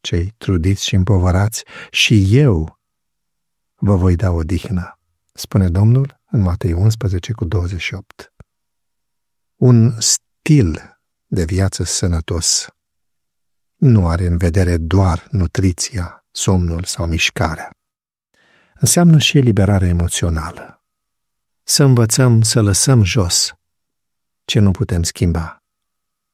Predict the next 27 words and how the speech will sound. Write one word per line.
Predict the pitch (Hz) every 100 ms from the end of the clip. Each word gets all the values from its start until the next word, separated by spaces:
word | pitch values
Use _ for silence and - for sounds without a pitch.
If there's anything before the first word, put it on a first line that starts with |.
| _ _
Să | - 117
recunoaștem | 101 - 104 117 - 95 92
când | - 92
ne |
obosește | 92 90 90 107 95 -
mai | 92 90
mult | 87 104 90 - -
ce | 190
gândim | 98 95 90 127 98 - _ _ _ _ _ _
decât | 101 95 - - -
ce | -
facem. | 92 90 85 - - - _ _ _ _ _ _ _ _ _
Uneori, | _ 107 101 104
sănătatea | - - 92 82 120 151
noastră | 113 87 - - 123 - _ _ _ _ _ _ _ _ _ _
nu | _ 117 131
are | 87 87
nevoie | 87 92 95
de | 87 92
o |
schimbare | 87 - - 95 90 98 90
exterioară, | 85 - - 87 85 87 95
ci | - 131 123 - _ _ _ _
de | - 165
o | 151
renunțare | 127 98 90 - 101 95 92 92 - _
interioară. | - - 113 90 - 82 85 82 82 - - -